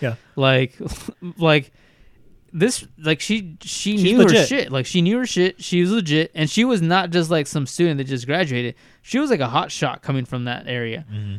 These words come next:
Speaker 2: And, like, I, I think whenever you see someone like, "Hey, this is the dude that invented the antivirus, like, he's a millionaire, like, I can trust this guy." Like,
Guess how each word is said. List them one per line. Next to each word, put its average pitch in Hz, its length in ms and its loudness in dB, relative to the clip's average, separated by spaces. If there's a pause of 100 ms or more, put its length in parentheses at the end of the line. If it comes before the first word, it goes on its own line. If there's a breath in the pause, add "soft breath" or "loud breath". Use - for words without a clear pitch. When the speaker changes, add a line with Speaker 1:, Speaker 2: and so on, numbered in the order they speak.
(140)
Speaker 2:
And, 143 380 4
like, 135 460 2 (540)
I, 160 220 2 (220)
I 185 140 2
think 240 240 -6
whenever 190 340 2
you 170 160 2
see 175 160 -2
someone 160 300 0
like, 127 120 -4
"Hey, 185 180 -2
this 175 120 -2
is 170 80 -6
the 156 80 2
dude 156 220 2
that 151 100 0
invented 127 440 -4
the 117 100 -6
antivirus, 156 720 -2
like, 123 100 -6
he's 120 180 -8
a 117 40 -4
millionaire, 147 540 -2
like, 127 180 -2
I 127 60 -8
can 120 140 -6
trust 135 260 -6
this 139 160 -6
guy." 147 340 -2 (720 soft breath)
Like, 143 500 -2